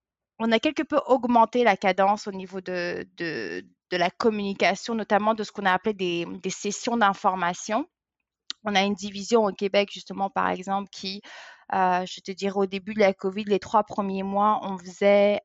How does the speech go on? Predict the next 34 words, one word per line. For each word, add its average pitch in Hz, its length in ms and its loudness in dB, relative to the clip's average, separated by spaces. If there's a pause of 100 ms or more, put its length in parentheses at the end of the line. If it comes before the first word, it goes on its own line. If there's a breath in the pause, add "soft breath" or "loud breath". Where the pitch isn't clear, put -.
euh, 185 160 -2 (120)
des, 202 540 -4
euh, 175 220 -2
sessions 190 280 -12
d'information 196 560 -8 (120)
hebdomadaires. 220 1120 0 (480 loud breath)
Et 214 160 4
à 208 80 0
chaque - 260 -2
fois, - 420 2
on 196 140 -4
avait 185 600 0
vraiment 190 360 -2
beaucoup 202 320 -8
d'engagement. 190 440 -2
Il 202 60 -2
y 185 40 0
a 185 80 0 (120)
beaucoup 240 320 -6
de 208 60 -10
gens 208 160 -2
qui 196 160 -14
se - 80 -18
connectaient 190 420 -6
à 185 80 4
cette 180 220 -8
session-là. 170 560 -4 (300 loud breath)
Ça 196 120 -2
durait 202 320 -2
trente - 360 -2
minutes. 247 420 -4 (240 loud breath)
Ça - 160 0
permettait 214 720 4 (260 soft breath)
de 208 340 -4